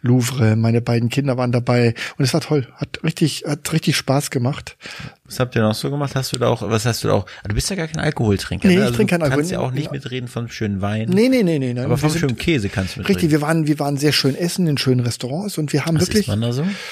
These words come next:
Speaker 2: Ah, gibt's da nicht auch, hier gibt's ja, so in den ganzen Kiezen gibt's ja Risas, Risas Chicken, ne? Das ist dann,
Speaker 1: Ja,
Speaker 2: da werden
Speaker 1: ja, das
Speaker 2: irgendwie
Speaker 1: kannst du in
Speaker 2: tau-,
Speaker 1: Paris
Speaker 2: tausend,
Speaker 1: auch
Speaker 2: tausend
Speaker 1: essen.
Speaker 2: Hähnchen am
Speaker 1: Ja.
Speaker 2: Tag, äh, geschlachtet
Speaker 1: Ja.
Speaker 2: und dann kannst du da Chicken Wings, äh, satt essen.
Speaker 1: Mhm.
Speaker 2: Gibt's da in Frankreich und Paris sowas mit Froschschenkel?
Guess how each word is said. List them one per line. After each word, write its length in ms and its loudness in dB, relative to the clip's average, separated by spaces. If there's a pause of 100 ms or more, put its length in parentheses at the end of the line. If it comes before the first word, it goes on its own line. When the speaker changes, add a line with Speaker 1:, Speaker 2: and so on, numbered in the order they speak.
(200)
Speaker 2:
Ah, 60 -2
gibt's 240 0
da 100 2
nicht 180 -2
auch, 180 -2
hier 160 -2
gibt's 260 -4
ja, 180 2 (260)
so 100 -2
in 60 2
den 80 2
ganzen 300 0
Kiezen 320 -4
gibt's 180 -4
ja 80 4
Risas, 540 0
Risas 340 0
Chicken, 320 -4
ne? 140 -4
Das 100 -6
ist 140 -8
dann, 80 4
Speaker 1:
Ja, 160 4
Speaker 2:
da 80 0
werden 260 -2
Speaker 1:
ja, 140 0
das 100 -4
Speaker 2:
irgendwie 80 -4
Speaker 1:
kannst 200 2
du 40 4
in 60 4
Speaker 2:
tau-, 60 2
Speaker 1:
Paris 180 2
Speaker 2:
tausend, 240 2
Speaker 1:
auch 80 4
Speaker 2:
tausend 260 4
Speaker 1:
essen. 80 4
Speaker 2:
Hähnchen 380 0
am 120 -2
Speaker 1:
Ja. 180 2
Speaker 2:
Tag, 120 -12 (300)
äh, 240 -2
geschlachtet 540 0
Speaker 1:
Ja. 100 6
Speaker 2:
und 60 4
dann 160 -2
kannst 240 -4
du 40 -6
da 140 2
Chicken 280 -4
Wings, 360 -2 (340)
äh, 140 2
satt 220 2
essen. 260 -4
Speaker 1:
Mhm. 60 0
Speaker 2:
Gibt's 320 -2
da 220 2
in 120 0
Frankreich 460 -2
und 100 -4
Paris 280 0
sowas 260 -2
mit 140 0
Froschschenkel? 680 -4